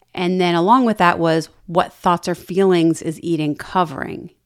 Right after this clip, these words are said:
The next set of questions was, "What are you trying to calm, fix, achieve, and distract from with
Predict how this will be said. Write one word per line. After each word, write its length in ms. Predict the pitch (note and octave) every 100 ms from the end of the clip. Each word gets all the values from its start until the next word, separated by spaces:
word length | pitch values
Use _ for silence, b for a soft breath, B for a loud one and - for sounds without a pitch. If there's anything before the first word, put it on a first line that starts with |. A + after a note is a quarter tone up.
| _ _ b b b b b b
The 100 | G3
next 220 | B3+ C#4+
set 140 | C4 A3+
of 100 | G#3+
questions 480 | G3 - F#3+ F3+
was, 300 | E3+ E3+ E3
"What 260 | D#3+ D#3+ D#3+
are 120 | D#3
you 140 | D#3+ D#3+
trying 260 | - D#3+
to 80 | D#3+
calm, 640 | - - E3+ E3 D#3+ E3 E3
fix, 480 | - F3 - - - _
achieve, 640 | F3+ - - F3+ F3 E3 E3 -
and 140 | E3
distract 440 | D3+ - E3 D#3+
from 300 | - E3 D#3+
with 300 | E3 F3 F#3+